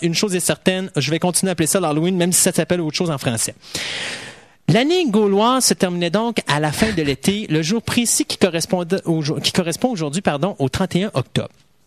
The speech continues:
Donc, en cette nuit du trente et un octobre au premier novembre, commençait la fête de la Samhain. La Samhain, qui signifie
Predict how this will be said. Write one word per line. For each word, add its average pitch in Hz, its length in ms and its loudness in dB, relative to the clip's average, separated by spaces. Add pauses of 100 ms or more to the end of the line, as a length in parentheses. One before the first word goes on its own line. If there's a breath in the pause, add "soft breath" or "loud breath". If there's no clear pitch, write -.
(520)
Donc, 175 500 2
en 139 100 4
cette - 260 0
nuit 214 100 2
du 175 100 -2
trente 147 240 0
et 143 100 2
un 127 60 2
octobre 175 460 0
au 139 100 2
premier 120 300 0
novembre, 170 420 0
commençait 226 560 0
la 170 160 0
fête 208 320 -2
de 147 320 0
la 156 240 -2
Samhain. 117 520 0 (720 loud breath)
La 131 120 4
Samhain, 247 500 2
qui - 120 0
signifie 170 600 0